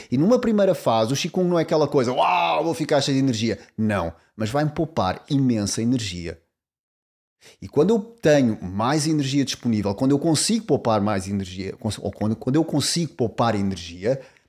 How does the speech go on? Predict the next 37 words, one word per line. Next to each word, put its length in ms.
então 300
eu 80
fico 300
com 120
mais 240
energia. 560
E 60
muitas 240
vezes 160
é 80
por 160
retirar 800
todo 400
o 40
ruído 420
de 60
fundo 600
que 100
existe 380
na 80
minha 160
vida, 360
a 20
nível, 560
numa 220
primeira 260
fase, 260
se 40
calhar 220
a 40
nível 280
mecânico 640
ou 60
a 40
nível 300
crónico, 640
existe, 720